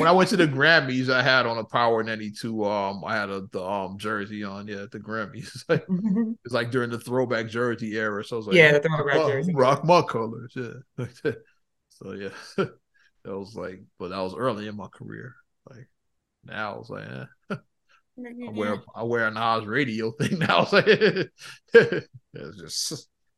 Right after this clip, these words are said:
Speaker 1: just the more you're around, it's just how it is. It's like,
Speaker 2: Yeah, you get, you know,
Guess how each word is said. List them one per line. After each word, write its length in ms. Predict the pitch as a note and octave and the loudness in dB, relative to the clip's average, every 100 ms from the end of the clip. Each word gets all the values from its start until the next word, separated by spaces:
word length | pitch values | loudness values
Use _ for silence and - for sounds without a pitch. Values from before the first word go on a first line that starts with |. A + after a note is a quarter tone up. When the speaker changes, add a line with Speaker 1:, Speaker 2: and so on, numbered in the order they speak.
| _ _ _ _ _ - | _ _ _ _ _ -8
Speaker 1:
just 220 | C3 D#3+ | -6 -2
the 100 | E3+ | -2
more 240 | D3+ E3+ | 6 8
you're 220 | E3 D#3+ D3+ | 10 8 8
around, 300 | C#3+ F#2+ G#2 | 6 4 -4
it's 100 | F#2+ | -12
just 160 | F2 | -12
how 160 | D2 - | -14 -14
it 80 | - | -18
is. 240 | G1+ - | -20 -20
It's 100 | - | -20
like, 160 | - - | -18 -10
Speaker 2:
Yeah, 220 | G4+ B3 D#3 | 4 8 8
you 180 | G#3 | 6
get, 400 | G#3+ A3 G3+ G3+ | 4 6 6 4
you 140 | D4 B3 | -2 -4
know, 480 | E3 C3+ C3+ C#3 | -2 -2 -2 -6